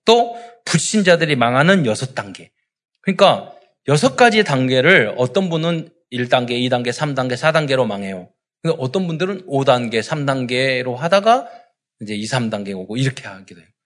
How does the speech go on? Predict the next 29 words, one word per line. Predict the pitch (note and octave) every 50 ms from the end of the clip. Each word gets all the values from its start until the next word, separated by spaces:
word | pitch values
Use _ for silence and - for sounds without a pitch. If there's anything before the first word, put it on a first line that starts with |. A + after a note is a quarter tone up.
| _ _ _
근데 | _ - F3 C3
여러분, | A2+ A#2 B2+ A#2 A2+ A#2
무당이나 | B2 D3+ E3+ F#3 F#3 E3+ F#3+ F3 E3 E3+ D#3+ D3+ C#3+ C#3 C#3 C3+
우상숭배하시는 | C3+ D3+ D#3 - F3 D#3+ - - D3 C#3 C3+ B2+ B2 C#3 C3
분은 | B2+ A#2+ A2
보면은 | A2 G#2+ A2 A#2 C#3 F3+ G3 C3 - - - - - - _ _ -
여섯 | C3+ C#3+ C#3+ C#3 F#3 F#3+ F#3 - - - -
가지 | D3 C#3 C3 B2+ B2+ B2+
이 | A#2+ A#2+
상태가 | - - D#3+ C#3+ - D3+ A2+ - _
동시에 | - - D#3 D#3+ E3+ D#3 - - C#3
와요. | G#2+ F2+ E2 E2 E2 F2 - _ _ _ _ _ _ _ _ _ _ _ _
무당의 | B2 B2+ B2+ A#2+ C3 A#2 A2+ G#2 -
특징은, | - D3 C#3+ - - A#2+ G2+ G2 G2 - _
점쟁이와 | - B2 C3+ C3+ B2 D3 C#3 C3 C3 A#2+
무당의 | A2 A2 A2 B2+ A2+ A2 G#2
특징은 | - - - - D3 C#3+ B2+ - - - - _ _ -
금방 | - - - C3+ B2+ B2+ C3 C#3+ - F#2+ F2+ -
알아요. | - - - - - -
그래서 | D#3+ E3 F#3 F3
우리, | D#3 D3+ D3+ C#3+ C3 - - - - - - - - - - _ _ _ _ _ _ _ _ _
어, | _ C3+ C3 A#2+ A#2+ A#2 A#2 A2+ A2+ G#2+ - -
우리 | - B2+ A2
집사님 | - - A#2+ - C3+ B2+ B2 A#2+
한 | A#2+ A#2 A2+
분도 | A2+ A2 G#2 A2 G#2+ A2 A2+ G2+ F#2+ - - -
신앙생활 | - - - - C#3 B2 B2 A#2 A2 - A#2 G#2 G2 G2+
하다가 | A#2+ B2 A2+ - G#2+ G2+ F#2 -
전도, | - - C#3 C#3+ C3+ D#3 D3+ C3+ A#2+ A#2 - - -